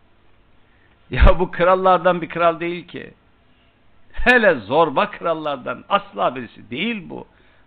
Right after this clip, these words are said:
Bu alemlerin Rabbi olan Allah.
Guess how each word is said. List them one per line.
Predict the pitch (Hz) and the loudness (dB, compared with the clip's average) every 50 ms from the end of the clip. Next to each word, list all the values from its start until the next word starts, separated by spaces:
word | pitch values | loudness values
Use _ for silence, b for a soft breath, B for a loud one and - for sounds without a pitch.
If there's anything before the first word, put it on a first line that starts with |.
| b _ _ - | b _ _ 0
Bu | - - - - - | 0 0 0 -4 -6
alemlerin | - 131 139 165 170 160 147 147 139 131 123 117 117 117 117 143 180 170 147 123 101 98 101 | -2 0 2 2 2 0 0 0 -2 0 -2 -2 -2 -2 -2 -2 -4 -4 -6 -8 -8 -8 -2
Rabbi | 117 135 123 107 98 107 - 208 196 | -2 -2 -2 -2 2 4 4 4 4
olan | 175 151 143 135 127 120 113 - | 0 -2 -2 -4 -4 -4 -8 -8
Allah. | - 117 123 127 127 - - - | -8 -8 -6 -8 -10 -14 -14 -16